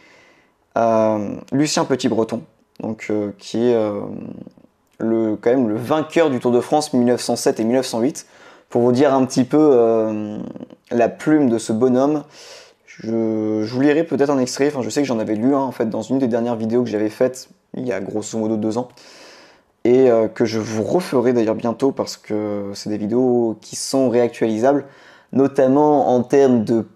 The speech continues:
point de vue logistique, je suis nettement meilleur aujourd'hui que auparavant. Enfin, par contre, en point de vue montage, bah, avec ma petite bécane là, au niveau de mon ordinateur, je suis désolé, je peux pas encore vous faire de montage.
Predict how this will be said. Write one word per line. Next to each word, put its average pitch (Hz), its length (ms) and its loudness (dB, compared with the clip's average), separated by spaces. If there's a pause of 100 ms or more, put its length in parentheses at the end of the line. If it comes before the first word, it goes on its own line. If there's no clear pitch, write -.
point 170 240 2
de 156 40 4
vue 147 120 4
logistique, 160 760 2
je 156 160 0
suis 156 220 0
nettement 165 320 0
meilleur 123 260 4
aujourd'hui 117 440 0
que 185 240 2 (100)
auparavant. 127 680 0
Enfin, - 160 -20
par - 120 -18
contre, - 180 -10
en 113 40 -10
point 110 140 -6
de 113 60 -4
vue 123 60 -4
montage, 123 360 -2 (560)
bah, 113 180 2
avec 147 340 2
ma 117 200 2
petite 180 260 -2
bécane 165 440 0
là, 113 120 -4
au 113 60 -2
niveau 123 180 -2
de 147 60 2
mon 123 120 2
ordinateur, 123 420 0
je - 100 -18
suis 123 100 -2
désolé, 123 260 -4
je - 120 -18
peux - 100 -12
pas 165 160 -8
encore 139 220 -8
vous 120 100 -6
faire 120 140 -4
de 117 60 -4
montage. 120 420 -12